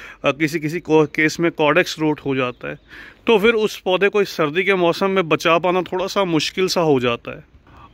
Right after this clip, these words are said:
और वीडियो एंड करने से पहले ये देखिएगा, इस पौधे को भी मैं आपको दिखाता हूँ। देखिए कितना ज़्यादा कॉडेक्स जो है वो अंदर की तरफ श्रिंक हो गया है। तो, अ, पौधा डिहाइड्रेटेड है, जैसे ही पौधे को मॉइस्चर मिलेगा, पानी मिलेगा, इसका कॉडेक्स जो है वो फूल कर बाहर आएगा। इस तरह से इतना मोटा कॉडेक्स जो है वो,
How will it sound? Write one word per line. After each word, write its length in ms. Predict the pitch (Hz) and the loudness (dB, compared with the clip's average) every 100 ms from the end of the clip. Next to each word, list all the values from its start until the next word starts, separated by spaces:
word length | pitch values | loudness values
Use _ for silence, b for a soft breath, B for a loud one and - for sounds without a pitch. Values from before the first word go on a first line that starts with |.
| - | -4
और 300 | - 240 - 196 | 2 2 0 -4
वीडियो 340 | 185 196 226 | -2 -2 -2
एंड 140 | 226 214 | -2 -2
करने 220 | 202 214 | -2 -2
से 120 | 226 | -4
पहले 240 | 202 208 | -2 0
ये 120 | 214 196 | 0 0
देखिएगा, 380 | 180 214 196 | -2 -4 -2
इस 200 | 196 170 | -2 -2
पौधे 300 | - 165 160 | -4 -2 -2
को 120 | 175 180 | 2 2
भी 60 | |
मैं 120 | 175 | 2
आपको 260 | 160 - 165 | 0 0 -6
दिखाता 380 | 156 - 135 160 | -6 -8 -8 -4
हूँ। 100 | 156 | -2
देखिए 240 | 156 170 | -2 -6
कितना 340 | 147 - 170 165 | -12 -6 -2 -2
ज़्यादा 460 | - 147 139 151 | 0 0 0 0
कॉडेक्स 440 | 151 139 131 135 - | 0 0 2 0 2
जो 80 | 143 | 2
है 60 | |
वो 120 | 139 | 2
अंदर 200 | 135 135 | 2 0
की 60 | 143 | -2
तरफ 220 | - 139 | -2 -6
श्रिंक 380 | - - 139 143 | -4 0 0 0
हो 160 | 135 117 | -6 -8
गया 160 | 117 | -12
है। 100 | - B B B B - | -16 B B B B 0
तो, 120 | 185 | 2
अ, 220 | 190 156 143 143 | 2 -2 -4 -2
पौधा 300 | 143 143 160 | -2 0 -2
डिहाइड्रेटेड 760 | 135 135 127 135 139 135 139 | 0 -4 0 -2 -2 -2 0
है, 100 | 143 | 0
जैसे 340 | 127 123 - | 0 -4 -4
ही 40 | 151 | -6
पौधे 300 | 135 123 135 | -4 -4 -4
को 160 | 143 | -2
मॉइस्चर 440 | 135 123 123 - 135 | -4 -6 -6 -6 -4
मिलेगा, 360 | 127 120 123 | -4 -4 -6
पानी 360 | 131 131 117 131 | -8 -8 -6 -6
मिलेगा, 300 | 123 117 131 | -6 -6 -6
इसका 220 | 135 139 | -6 -8
कॉडेक्स 440 | - 135 131 131 - | -6 -4 -4 -4 0
जो 100 | 139 | 0
है 60 | |
वो 80 | 139 | 0
फूल 300 | - 135 143 | -4 -4 -2
कर 200 | - 139 | 0 -4
बाहर 280 | 120 117 123 | -2 -4 -4
आएगा। 220 | 123 131 | -2 -2
इस 140 | 139 | -4
तरह 180 | - 139 | -4 -6
से 100 | 127 | -4
इतना 260 | 135 139 135 | -6 -4 -4
मोटा 360 | 123 120 131 | -6 -8 -8
कॉडेक्स 380 | 131 123 120 - | -8 -6 -8 -6
जो 120 | 131 | -6
है 60 | 123 | -6
वो, 160 | 123 | -8